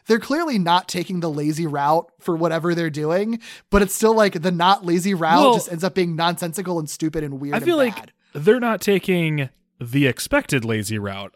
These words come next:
Speaker 2: I don't know if they're not, not taking a lazy route.
Speaker 1: That's fair.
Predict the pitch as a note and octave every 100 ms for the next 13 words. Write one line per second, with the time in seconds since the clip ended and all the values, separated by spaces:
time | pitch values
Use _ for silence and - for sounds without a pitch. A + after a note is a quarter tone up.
0 | - D#3+ A3+ E3+ E3+ C#3+ - C#3 B2 B2+
1 | B2 A2+ B2 B2+ - B2+ A#2+ A2+ A2 A2+
2 | F#2+ F#2+ C#3+ F2+ F2+ - E3+ F3 - B3+
3 | C4 G#3+ G3